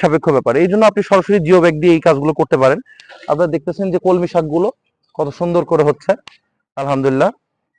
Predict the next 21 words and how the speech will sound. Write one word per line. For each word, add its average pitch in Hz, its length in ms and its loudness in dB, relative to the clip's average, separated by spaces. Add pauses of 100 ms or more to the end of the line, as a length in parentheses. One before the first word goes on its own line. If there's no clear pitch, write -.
(840)
এখানে 160 320 -4
দেখতে - 220 -6
পারতেছেন 147 380 -6
যে 156 40 -2 (100)
করলা 147 320 2
গাছ, 180 160 2 (440)
এটা 139 180 -8 (100)
হলে 143 200 0 (100)
ইনশাল্লাহ 143 320 -2 (100)
মাথা 131 220 -2
দিব। 131 120 -4 (720)
এই 139 80 0
যে 143 120 0
দেখেন 151 160 -2 (100)
পুঁই 160 240 0
শাক, 165 160 -2 (560)
এটা 131 140 -6 (180)
এখানে 143 180 -2
একটু 143 160 -8
ফাঁকা 147 260 0
রাখ। 139 100 0